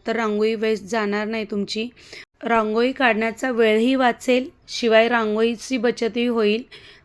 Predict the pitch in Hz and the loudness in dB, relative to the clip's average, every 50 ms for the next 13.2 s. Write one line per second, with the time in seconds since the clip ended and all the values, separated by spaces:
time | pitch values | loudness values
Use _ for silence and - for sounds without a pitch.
0 | _ _ _ 254 220 226 214 247 254 247 262 254 240 233 214 202 214 220 233 226 | _ _ _ -4 -4 -2 -2 -2 -2 -2 -2 0 0 0 0 0 0 -2 -4 -4
1 | 220 240 233 220 214 208 214 214 208 - - 220 - 233 208 - - - 233 214 | -4 -4 -4 -2 -2 -2 -2 -2 -4 -6 -12 -8 -8 -10 -10 -10 -6 -4 -2 -2
2 | 208 208 208 220 208 - _ - 214 202 - _ _ - 269 269 269 - - 277 | 0 0 -2 -2 -4 -6 _ -6 -6 -6 -6 _ _ -6 -6 -6 -6 -8 -6 -4
3 | 247 233 226 214 233 240 262 254 240 - - _ - 220 226 226 - _ - - | -2 -2 0 -2 -2 0 0 0 -2 -2 -4 _ -2 -2 -2 -2 -8 _ -20 -20
4 | - - - - _ _ 233 233 240 247 202 226 262 240 247 285 294 - 302 285 | -20 -20 -20 -20 _ _ -4 -2 -2 -2 0 0 0 2 2 0 0 0 -2 -2
5 | 262 226 262 262 262 262 240 254 254 254 - 262 247 254 262 262 240 208 196 185 | 0 -2 -2 -2 -2 -2 -2 -4 -6 -4 -2 -2 0 0 0 0 -2 -4 -2 -4
6 | 262 262 262 - 254 233 240 254 247 - - 233 208 - 220 226 220 226 233 233 | -4 -4 -4 -4 -4 -4 -4 -4 -4 -4 -6 -6 -4 -4 -4 -2 0 0 0 -2
7 | 233 220 208 226 214 - 240 240 247 220 233 247 240 240 220 202 202 196 208 220 | -2 -2 -2 -2 -2 -2 -2 -2 -2 -2 -2 -2 -2 0 0 0 0 0 0 0
8 | 220 220 214 208 214 226 226 226 220 - 262 220 233 214 202 202 202 - 233 214 | 2 0 0 -2 -2 -4 -4 -6 -4 -6 -4 -2 0 0 0 -2 -4 -4 -4 -4
9 | 208 202 208 208 202 _ - 226 220 226 214 190 233 220 208 208 214 208 262 226 | -2 -2 -2 -4 -6 _ -4 -4 -4 -4 -2 -2 0 0 0 -2 -4 -4 -6 -4
10 | 226 226 220 - 247 247 233 247 - 262 240 - _ - 214 190 220 208 208 202 | -4 -6 -6 -4 -4 -4 -2 -4 -8 -10 -12 -10 _ -6 -4 -2 -2 -2 0 0
11 | 208 208 202 196 196 220 262 311 - - - - - - - - - - - _ | 0 0 -2 -2 -2 -2 -4 -6 -8 -16 -20 -20 -20 -20 -20 -20 -20 -20 -20 _
12 | _ _ _ _ _ - - 240 233 240 262 262 - 277 262 262 269 277 277 285 | _ _ _ _ _ -12 -4 0 0 0 0 0 2 2 4 4 4 2 2 2
13 | 262 220 214 | 2 2 0